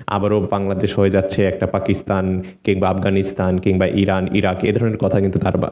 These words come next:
বারবার বলার চেষ্টা করতেছেন। এটা হচ্ছে সম্পূর্ণ একটা রাজনৈতিক উদ্দেশ্য।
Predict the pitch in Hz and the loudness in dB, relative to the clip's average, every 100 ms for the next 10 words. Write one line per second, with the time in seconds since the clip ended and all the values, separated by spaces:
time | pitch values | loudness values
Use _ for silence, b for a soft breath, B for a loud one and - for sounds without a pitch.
0 | - 92 107 110 113 95 92 92 - - | -4 -4 -2 0 0 2 0 -2 -6 -4
1 | 90 95 92 95 - 90 87 _ _ _ | -2 -2 0 -2 0 -2 -4 _ _ _
2 | _ _ _ _ _ _ _ - 170 180 | _ _ _ _ _ _ _ -2 0 2
3 | 180 - 123 127 123 113 - 107 98 - | 0 0 0 2 2 2 2 0 0 -2
4 | 101 104 95 - - 90 87 - - - | 0 0 0 0 0 0 0 0 -2 -2